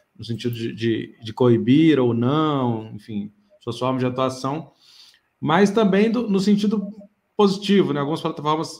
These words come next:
é, mudaram de lá pra cá, outras novas surgiram, outras entraram em decadência. Como é que você observa hoje o cenário? Não só, eu falo, em relação às fake news, mas nas próprias campanhas, a utilização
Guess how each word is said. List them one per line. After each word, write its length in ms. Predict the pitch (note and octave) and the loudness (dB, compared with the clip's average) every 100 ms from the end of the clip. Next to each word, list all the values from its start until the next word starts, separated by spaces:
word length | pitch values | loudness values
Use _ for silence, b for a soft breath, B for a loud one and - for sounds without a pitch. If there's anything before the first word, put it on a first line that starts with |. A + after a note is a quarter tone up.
| _ | _
é, 220 | C3+ C3+ C3 | -8 -6 -4
mudaram 520 | D3+ C#3 D#3 D#3+ D3+ | -4 -2 2 2 0
de 80 | C#3+ | -4
lá 120 | D3 | -4
pra 180 | C#3+ C3+ | -4 -6
cá, 540 | E3 F3+ G3 - - _ - | -2 -2 -2 -4 -20 _ -4
outras 400 | D#3+ F3 D#3+ C3+ | -2 0 0 0
novas 340 | D3 D3+ C#3 | 0 0 -2
surgiram, 680 | - C#3 A#2 D3 G3 F3 D3+ | -4 -4 -4 -2 -2 -2 -2
outras 300 | D3+ D#3 C#3 | -4 -4 -6
entraram 320 | C#3+ C#3+ C#3+ | -4 -4 -4
em 40 | C#3 | -4
decadência. 840 | C3+ C3 A#2+ C3 E3+ F3+ F3+ D#3+ b b b | -4 -6 -4 -4 -2 -2 -6 -14 b b b
Como 120 | E3+ | -6
é 60 | |
que 60 | F#3+ | -4
você 100 | F#3+ | -2
observa 420 | F3+ F3+ E3+ D3+ | -4 -2 -4 -2
hoje 240 | D#3 D#3 C#3+ | 0 0 -2
o 40 | |
cenário? 360 | D3 C#3 C#3 C#3 | -6 -4 -4 -4
Não 160 | F3+ | -6
só, 400 | F#3 D#3+ D#3 - - | -4 -4 -4 -6 -10
eu 80 | B2 | -8
falo, 340 | C3 C3+ C3 B _ | -4 -4 -6 B _
em 40 | |
relação 280 | C3 C3 C3 | -6 -4 -6
às 60 | B2 | -6
fake 180 | C#3 C#3 | -8 -4
news, 140 | E3+ | -4
mas 160 | F3 F#3+ | -2 0
nas 120 | F#3 | 0
próprias 320 | - F#3+ G3 | -2 -4 -4
campanhas, 640 | - G3+ G3+ E3 E3+ C#3+ B2+ | -2 -2 0 -2 0 0 -2
a 60 | |
utilização 720 | C3+ C#3 C#3 C3+ C3+ D3+ D#3+ | -4 -6 -6 -6 -4 -6 -8